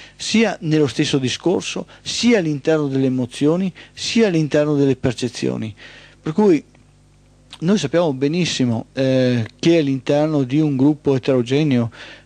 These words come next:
come Gamma cinque si vengono a formare dei gruppi che tendono ad avere il potere, tendono ad avere, che non è neanche un potere vero e proprio, ma che è quella capacità di,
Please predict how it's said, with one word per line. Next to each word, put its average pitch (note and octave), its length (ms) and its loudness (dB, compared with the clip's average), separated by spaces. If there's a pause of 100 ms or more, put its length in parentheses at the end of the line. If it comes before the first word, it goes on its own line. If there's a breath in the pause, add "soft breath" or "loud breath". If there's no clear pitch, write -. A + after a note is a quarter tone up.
come F#3+ 340 2
Gamma D3 280 0
cinque E3+ 440 -4
si C3 160 -2
vengono D3 380 2
a - 20 -2
formare C3 540 0
dei C3 180 2
gruppi C#3+ 460 2
che B2+ 280 0 (200)
tendono D#3+ 420 2
ad C3 80 4
avere D3 300 4
il C#3+ 340 0
potere, C#3 540 2
tendono D3+ 320 2
ad C3 60 2
avere, D3+ 300 2 (480 loud breath)
che - 120 -2
non E3 100 2
è G#3 100 2
neanche F3 360 0
un C#3+ 100 -2
potere C#3 440 0
vero C3 180 0
e B2+ 40 -2
proprio, B2 360 -2
ma C#3+ 160 -4
che E3+ 180 0
è D#3 60 -2
quella D#3 320 0
capacità D3+ 760 -2
di, C#3 220 0